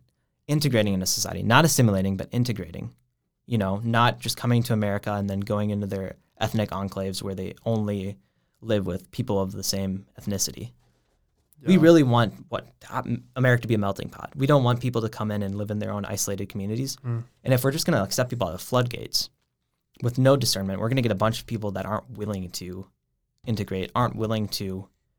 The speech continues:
Speaker 1: join society in that way. And that's not good because that creates division and instability within our country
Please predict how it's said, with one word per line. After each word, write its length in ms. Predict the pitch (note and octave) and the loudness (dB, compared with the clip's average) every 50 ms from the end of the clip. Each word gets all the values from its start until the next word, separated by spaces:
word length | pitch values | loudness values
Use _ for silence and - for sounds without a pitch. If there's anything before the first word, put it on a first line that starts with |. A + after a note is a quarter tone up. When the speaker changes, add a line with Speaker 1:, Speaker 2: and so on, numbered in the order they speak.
| _ _ _ _ _ _ _ _ _ _ _ _ _ _ _ _ _ _ _ _ - | _ _ _ _ _ _ _ _ _ _ _ _ _ _ _ _ _ _ _ _ -2
Speaker 1:
join 200 | - A2+ A2 A2 | 2 2 4 4
society 380 | - A2 - - F#2+ G2+ G#2+ | 2 2 2 2 2 2 2
in 120 | G2+ G2 G2 | 2 0 0
that 200 | F#2 E2+ D#2+ E2 | -2 -2 -4 -4
way. 220 | F2 G2 A#2+ B2+ - - _ _ _ _ _ _ _ _ _ _ _ _ _ _ _ _ | -4 -4 -4 -4 -6 -10 _ _ _ _ _ _ _ _ _ _ _ _ _ _ _ _
And 140 | C3 C3 C3 | 2 4 4
that's 180 | C3 B2+ B2+ - | 4 4 2 2
not 200 | B2 F#2 F#2+ - | 0 0 0 -2
good 240 | - - - A#2+ A#2+ - _ _ _ | -4 -4 -4 -4 -6 -10 _ _ _
because 200 | B2 A#2+ A#2+ A2 | -6 -4 0 0
that 200 | A#2 G#2 - - | 2 0 0 0
creates 280 | - G#2+ G2 F#2+ - | -2 -4 -4 -4 -4
division 600 | - - G2+ G2 G#2 G#2 G#2 A#2+ A2+ A#2+ B2 B2 - _ _ _ _ _ _ _ _ - | -6 -6 -4 -2 -2 -2 0 0 0 0 -2 -4 -8 _ _ _ _ _ _ _ _ -8
and 100 | A2+ - | -6 -2
instability 500 | A2+ A2+ G#2+ - - A2 G#2+ G#2+ G#2+ G#2+ | -2 0 0 0 0 0 0 0 0 0
within 200 | F#2+ - G2 F#2+ | -2 -4 -6 -6
our 60 | F#2+ | -4
country 400 | - G#2+ A#2+ - C#3+ D3+ D3 | -4 -6 -4 -2 -2 -4 -4